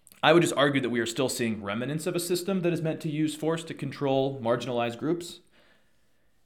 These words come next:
and maybe groups that aren't, don't have the same legal protections as others through history. And because of these thoughts I'm expressing, it almost seems to me like the color of the police officer doesn't really matter. And there's Will Saletan. He is a great political writer, commentator for The Bulwark now. I think he was with Politico before. But anyways,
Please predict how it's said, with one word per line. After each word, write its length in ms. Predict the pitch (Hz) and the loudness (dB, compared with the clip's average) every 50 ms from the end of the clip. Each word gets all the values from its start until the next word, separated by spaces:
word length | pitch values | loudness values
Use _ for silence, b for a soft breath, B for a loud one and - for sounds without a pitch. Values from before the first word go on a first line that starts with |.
| _ _ _ _ _ _ _ _ _ | _ _ _ _ _ _ _ _ _
and 440 | - 123 123 123 120 117 117 113 113 | -4 -2 -2 0 0 0 -2 -2 0
maybe 340 | 123 135 135 131 127 120 120 | 0 0 2 2 2 0 -2
groups 320 | 117 - 131 139 135 - - | -2 -4 -2 -2 -2 -2 -2
that 120 | - 123 | -4 -2
aren't, 160 | 123 127 117 | -2 0 0
don't 160 | 107 139 131 127 | 0 0 2 2
have 180 | 127 120 113 | 2 0 0
the 80 | - 117 | -2 -4
same 260 | - - 123 123 113 | -4 -2 -2 -2 -2
legal 220 | 107 123 131 127 | -4 -4 -4 -6
protections 560 | 107 - 120 - - 131 123 - - 170 160 147 | -8 -10 -10 -4 -2 -2 0 2 2 2 2 4
as 140 | 143 147 | 4 4
others 280 | 151 147 156 151 143 - | 2 2 2 -2 -6 -4
through 120 | - 156 | -2 -2
history. 420 | 147 147 147 - - 151 147 143 135 | 0 -2 -2 -4 -4 -4 -2 0 0
And 180 | 123 120 117 | 0 0 -2
because 360 | 104 120 117 - 208 240 220 156 | -2 -4 -2 2 4 4 4 4
of 100 | 151 135 | 2 -2
these 160 | 131 113 - | -4 -4 -2
thoughts 300 | - 120 107 107 - - | -2 -2 -2 -2 -2 -4
I'm 100 | 107 101 | -6 -6
expressing, 540 | 98 95 - - 95 87 - - 85 90 - b b b b b b b b b b - | -6 -8 -8 -8 -8 -8 -8 -10 -12 -12 -14 b b b b b b b b b b -4
it 120 | 151 151 151 | -4 0 2
almost 400 | 165 170 180 196 190 180 - - | 2 2 2 2 0 0 0 0
seems 260 | - 165 156 147 143 | 0 0 0 0 -2
to 100 | - 143 | -4 -4
me 140 | 135 135 131 | -4 -2 -2
like 180 | 113 113 113 - | -2 -4 -6 -8
the 60 | 110 | -10
color 340 | - - 131 123 120 117 110 | -4 0 0 0 2 0 -4
of 100 | 98 - | -4 -8
the 60 | 92 | -12
police 340 | - 107 104 110 110 110 110 | -12 -10 -10 -10 -8 -6 -6
officer 340 | 92 95 - - - 98 | -6 -6 -8 -10 -12 -14
doesn't 340 | 95 - 110 104 - 104 - | -10 -8 -8 -8 -8 -10 -12
really 180 | 104 101 90 90 | -12 -10 -10 -10
matter. 440 | 90 87 90 92 101 107 110 - - | -10 -8 -8 -8 -8 -8 -8 -8 -6
And 220 | 110 113 110 110 | -4 -2 -2 -2
there's 160 | 113 117 113 117 | -2 -4 -2 -2
Will 180 | 156 185 202 | 0 0 0
Saletan. 760 | - - - 131 127 117 107 - - - 85 78 64 67 - | 0 2 2 4 4 4 2 0 -4 -10 -10 -10 -12 -14 -16
He 200 | - - 143 139 | -8 -2 0 0
is 100 | 139 - | 0 0
a 60 | 117 | -2
great 320 | 101 - 131 131 123 120 - | -6 -6 -6 -6 -6 -6 -6
political 360 | 131 131 120 120 - 107 104 | -6 -6 -6 -6 -6 -4 0
writer, 380 | 117 143 147 147 143 139 139 | 4 6 6 6 4 2 -2
commentator 640 | 139 - - 127 120 120 113 - 123 113 104 104 98 | -2 -2 -2 -2 -2 -2 -4 -6 -6 -6 -6 -6 -8
for 160 | - - 107 | -8 -10 -10
The 100 | 95 107 | -10 2
Bulwark 540 | 107 - 156 160 151 120 104 98 95 - 107 | 8 10 10 12 10 8 4 0 -2 -4 -6
now. 180 | 95 92 87 | -6 -4 -4
I 60 | 95 - | -4 -4
think 160 | - 135 131 | -6 -6 -6
he 80 | 127 | -6
was 80 | 123 120 | -6 -6
with 160 | 120 120 - | -8 -8 -6
Politico 420 | - 117 123 127 117 - - 85 - | -2 0 0 0 0 -2 -6 -8 -8
before. 320 | - - - 110 - - | -10 -10 -10 -8 -8 -6
But 100 | - - | -6 -4
anyways, 360 | 135 131 120 113 107 104 B | -2 -2 -2 -2 -4 -6 B